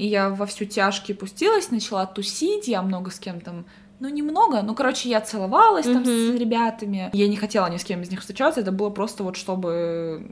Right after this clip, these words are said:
Speaker 1: потусить, отдохнуть и забыться.
Speaker 2: Мгм.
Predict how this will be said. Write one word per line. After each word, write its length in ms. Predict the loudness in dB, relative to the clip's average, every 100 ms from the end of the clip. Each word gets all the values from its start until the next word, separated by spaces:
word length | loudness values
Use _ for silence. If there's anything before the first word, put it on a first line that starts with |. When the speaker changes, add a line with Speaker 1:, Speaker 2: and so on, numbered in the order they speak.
| -16 -10
Speaker 1:
потусить, 420 | -10 -8 -10 -6
отдохнуть 560 | -6 -6 -4 -4 -4 -8
и 480 | -12 -12 -12 -12 -14 -16 -20 -20 -20 -14
забыться. 640 | -6 -4 -4 -8 -12 -6
Speaker 2:
Мгм. 480 | -2 0 0 0 -4